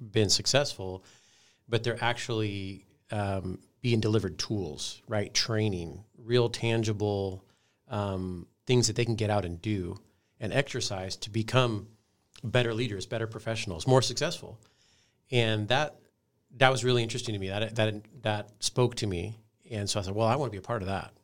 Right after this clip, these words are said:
you know, whatever it is." Um, and so that's,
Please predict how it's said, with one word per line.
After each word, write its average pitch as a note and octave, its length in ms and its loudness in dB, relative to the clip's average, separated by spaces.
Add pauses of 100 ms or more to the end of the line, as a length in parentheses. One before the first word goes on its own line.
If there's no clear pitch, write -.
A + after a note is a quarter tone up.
(120)
you C#3+ 80 -6
know, G#2+ 80 2
whatever G2+ 320 -2
it F#2+ 60 -8
is." F#2 320 -10 (720)
Um, G2 560 -4 (180)
and A#2+ 200 2
so A2+ 240 6
that's, - 600 2